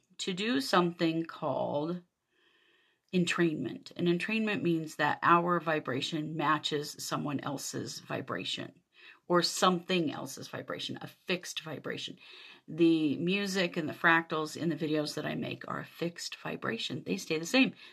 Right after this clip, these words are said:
They don't go up and down. They stay the same. So we match to them. Makes us feel better. Brings our vibration up, right? Okay, so we have a question here. "I'm not sleeping very well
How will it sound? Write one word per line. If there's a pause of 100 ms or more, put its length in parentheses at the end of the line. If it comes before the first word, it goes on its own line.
They
don't
go
up
and
down. (140)
They
stay
the
same. (560)
So
we
match
to
them. (580)
Makes
us
feel
better. (140)
Brings
our
vibration
up, (180)
right? (1000)
Okay,
so
we
have
a
question
here.
"I'm
not
sleeping
very
well